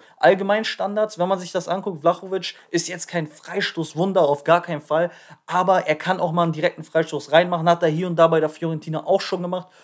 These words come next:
Und auch das bringt natürlich diese ganze Komplettheit bei. Neben diesem ganzen technischen, neben dem Killerinstinkt, dass er bei den Standardsituationen eben auch noch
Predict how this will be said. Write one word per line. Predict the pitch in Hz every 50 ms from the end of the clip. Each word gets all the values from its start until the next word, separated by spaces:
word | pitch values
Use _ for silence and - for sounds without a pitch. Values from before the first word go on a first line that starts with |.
| - _ _
Und | 165 165 180
auch | 190 175
das | 185 - 196 196 190 - - - _ _ _ _ _ _ _ -
bringt | 131 - 139 165 214 220 -
natürlich | 180 175 - 185 170 160
diese | 165 156
ganze | 147 175 180 170 - - 170
Komplettheit | - 160 147 - - 180 180 180 - 151 - 123 131
bei. | 127 123 120
Neben | 117 131 156 175 180
diesem | 170 156 156 165 160
ganzen | 160 160 160 165 156 -
technischen, | - 185 190 185 185 165 - 175 160
neben | 165 180 180 170
dem | 165 151
Killerinstinkt, | - - 185 190 180 175 165 - 175 165 151
dass | 175 165 165
er | 180 165
bei | 160
den | 165 160 160
Standardsituationen | - - - 175 175 185 175 170 - 160 156 156 147 - 160 151 151 - - - - -
eben | - 160 165 165 165 - -
auch | 165 185 185 - 170
noch | 165 160 -